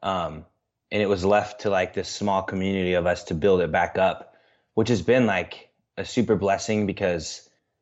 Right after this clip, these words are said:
we've had, you know, we've had a chance to really look at our sport internally and, like, really see where we wanted to take it. And it's, it's, sh-, it's, like,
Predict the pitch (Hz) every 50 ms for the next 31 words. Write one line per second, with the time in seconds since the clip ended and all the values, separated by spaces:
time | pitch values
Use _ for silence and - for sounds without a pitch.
0 | _ _ _ _ - 107 120 113 - - 110 113 110 98 - - - 110 107 104
1 | 101 95 92 92 90 90 87 87 - _ _ _ _ _ _ _ _ _ _ _
2 | _ _ _ _ - - 117 120 117 120 131 127 120 101 - - 123 110 110 104
3 | - - 110 101 104 98 98 95 95 98 104 101 - 113 95 90 - - - -
4 | 101 98 95 - - - - 104 101 101 101 - - - - _ _ _ _ _
5 | _ _ - 104 101 95 101 110 107 104 104 104 104 107 107 107 107 82 95 98
6 | 95 95 90 87 85 - 95 95 98 98 95 92 92 92 90 90 87 87 - _
7 | _ _ _ _ _ - - - - 151 156 151 139 120 117 113 107 104 104 101
8 | 101 101 101 98 95 87 95 82 - - 101 92 - 98 87 - 95 95 98 95
9 | 90 - - - - 104 98 - - - - - - 107 - 104 104 95 - 113
10 | 98 95 90 - -